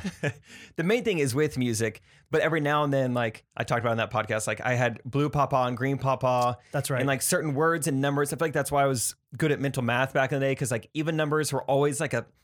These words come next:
Speaker 1: a stronger color and it was easier to add it up.
Speaker 2: Okay.
Speaker 1: I'm just not remembering that Mister Schultz was blue.
Speaker 2: Oh,
Speaker 1: As,
Speaker 2: really?
Speaker 1: as blue as the sky. I'm just now remembering that. I'm like, "Whoa, that's weird."
Speaker 2: <laughs> That dude was blue. It's 'cause the Eiffel sixty-five song that came out.
Speaker 1: <laughs>
Speaker 2: "I'm blue, Mister Schultz."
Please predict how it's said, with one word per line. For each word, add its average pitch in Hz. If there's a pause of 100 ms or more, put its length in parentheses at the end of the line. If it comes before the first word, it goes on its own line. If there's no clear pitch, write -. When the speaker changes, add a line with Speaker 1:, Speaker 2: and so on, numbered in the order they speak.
(140)
Speaker 1:
a 131
stronger 135
color 151
and 131
it 123
was 117
easier 123
to -
add 123
it 120
up. 135
Speaker 2:
Okay. 139 (100)
Speaker 1:
I'm 147
just 170
not 214
remembering 180
that 139
Mister 175
Schultz 180 (320)
was 135
blue. 135 (760)
Speaker 2:
Oh, 151
Speaker 1:
As, 165
Speaker 2:
really? 208
Speaker 1:
as 143
blue 185
as 175
the 160
sky. 120
I'm 165
just 185
now 190
remembering 160
that. 113
I'm 139
like, 127
"Whoa, 151
that's 151
weird." 131
Speaker 2:
<laughs> -
That 151
dude 147
was 139
blue. 131
It's 151
'cause 233
the 214
Eiffel 202
sixty-five 190
song 147
that 131
came 131
out. 120 (300)
Speaker 1:
<laughs> -
Speaker 2:
"I'm 160
blue, 180 (800)
Mister 156
Schultz." 180